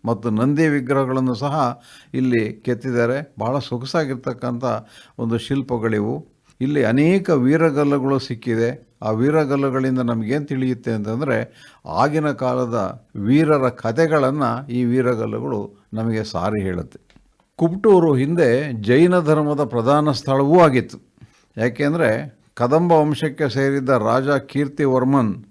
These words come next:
ತನ್ನ ಪತ್ನಿ ರಾಣಿ ಮಾಳಾದೇವಿ ಇಲ್ಲೊಂದು ಪಾರ್ಶ್ವನಾಥ ಮಂದಿರವನ್ನು ಕಟ್ಟಿಸಿರ್ತಕ್ಕಂಥದ್ದು ಇದಕ್ಕೆ ಪುಷ್ಟಿ ನೀಡುತ್ತೆ. ಈ ದೇವಾಲಯ ತ್ರಿಕೂಟ ಶೈಲಿಗೆ ಸೇರಿರ್ತಕ್ಕಂಥದ್ದು.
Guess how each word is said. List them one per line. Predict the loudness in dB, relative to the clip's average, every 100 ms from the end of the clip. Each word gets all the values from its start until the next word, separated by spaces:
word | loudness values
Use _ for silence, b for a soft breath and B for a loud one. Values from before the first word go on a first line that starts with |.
| _ _ _
ತನ್ನ | -2 0 -2
ಪತ್ನಿ | -2 -6 -2 0 -2 -6 -12
ರಾಣಿ | -6 -2 0 2
ಮಾಳಾದೇವಿ | 2 2 4 4 4 4 2 2 -2 -8 b b b b
ಇಲ್ಲೊಂದು | 0 2 2 -2
ಪಾರ್ಶ್ವನಾಥ | -2 -4 -4 0 2 4 2
ಮಂದಿರವನ್ನು | 2 0 0 0 2 2 0 -4
ಕಟ್ಟಿಸಿರ್ತಕ್ಕಂಥದ್ದು | -4 -6 -6 -8 -6 -6 -4 -4 -2 0 0 0 -4 b b
ಇದಕ್ಕೆ | -6 -4 -6
ಪುಷ್ಟಿ | -8 -12 -4 -2
ನೀಡುತ್ತೆ. | 0 0 -2 -2 -2 -8 b b b -2
ಈ | 0
ದೇವಾಲಯ | 2 2 4 4 2 2 2 0 -4
ತ್ರಿಕೂಟ | _ -6 -6 0 0 2
ಶೈಲಿಗೆ | -2 0 -2 0 -2 -2
ಸೇರಿರ್ತಕ್ಕಂಥದ್ದು. | -2 -4 -4 -4 -6 -4 -6 -4 -4 -4 -6 -8 _